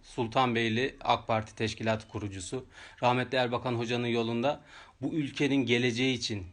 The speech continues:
gençlerin geleceği için, sanayi devrimini ıskalamış bir Türkiye'nin sonraki teknolojik devrimleri ıskalamaması için harekete geçmiş Erbakan Hoca'nın, e, öğrencilerinden biridir babam Ali Seydi Turan.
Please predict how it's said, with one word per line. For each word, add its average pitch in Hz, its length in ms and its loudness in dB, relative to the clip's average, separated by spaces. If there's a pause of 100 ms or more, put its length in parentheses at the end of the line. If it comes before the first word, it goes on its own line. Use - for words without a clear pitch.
(400)
gençlerin 131 640 2
geleceği 120 440 0
için, 113 340 -4
sanayi 135 520 2
devrimini 131 420 2
ıskalamış 131 560 -2
bir 131 100 -4
Türkiye'nin 135 560 0 (300)
sonraki 147 840 4
teknolojik 135 560 2
devrimleri 127 440 2
ıskalamaması 143 800 2
için 123 380 -2 (300)
harekete 151 540 6
geçmiş 151 640 0 (240)
Erbakan 147 460 6
Hoca'nın, 143 460 4 (720)
e, 123 60 2 (800)
öğrencilerinden 139 840 6
biridir 110 360 2
babam 113 340 4
Ali 117 180 0
Seydi 110 320 -2
Turan. 101 280 -2